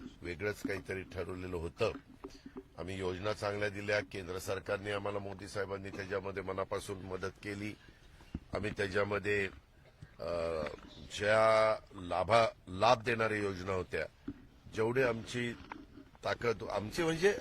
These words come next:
आपल्या तिजोरीची ताकद होती, ते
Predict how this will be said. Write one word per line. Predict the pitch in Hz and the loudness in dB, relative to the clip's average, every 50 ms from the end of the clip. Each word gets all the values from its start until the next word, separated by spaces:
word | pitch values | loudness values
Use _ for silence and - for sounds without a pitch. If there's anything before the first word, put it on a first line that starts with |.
| - | -2
आपल्या | 117 107 - - 120 123 | -4 -4 -4 -2 -2 -2
तिजोरीची | 117 - - - 117 107 95 120 117 113 107 - - 107 - | -2 -4 -8 -10 -8 -4 -2 0 0 0 -2 -6 -8 -2 0
ताकद | 107 104 - 110 104 92 | 0 2 2 0 -4 -2
होती, | 98 90 - - 87 76 - - - - - - - - - - - - - - - | -4 -6 -6 -8 -10 -10 -12 -16 -20 -20 -20 -20 -20 -20 -18 -18 -8 4 4 4 4
ते | 113 113 117 117 117 113 | 6 4 4 4 2 2